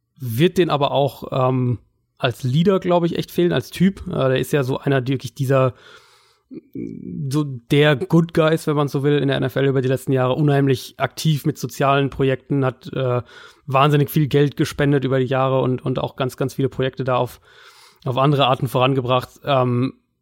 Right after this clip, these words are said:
hat aber eine, auch eine ganz coole Karriereweg so gehabt. Der war ja jahrelang in,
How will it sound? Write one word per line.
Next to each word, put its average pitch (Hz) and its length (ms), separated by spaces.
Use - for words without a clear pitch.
hat 156 220
aber 165 180
eine, 151 800
auch 143 160
eine 151 100
ganz 139 180
coole 160 240
Karriereweg 127 600
so 123 140
gehabt. 120 240
Der 123 80
war 127 140
ja 127 60
jahrelang 131 520
in, 131 260